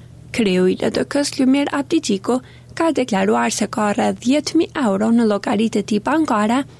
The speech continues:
pak më shumë se disa prej figurave të tjera kyç në politikë në Kosovë. Pasuria e tyre deklaruar së fundi,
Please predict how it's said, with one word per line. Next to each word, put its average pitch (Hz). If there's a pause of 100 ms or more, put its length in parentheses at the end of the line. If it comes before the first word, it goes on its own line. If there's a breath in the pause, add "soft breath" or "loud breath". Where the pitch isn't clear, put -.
(160)
pak 349
më 359
shumë 202
se -
disa 208
prej 196
figurave 247
të 311
tjera 311
kyç -
në 247
politikë 208
në 202
Kosovë. - (340)
Pasuria 208
e 196
tyre 262
deklaruar 247
së -
fundi, 214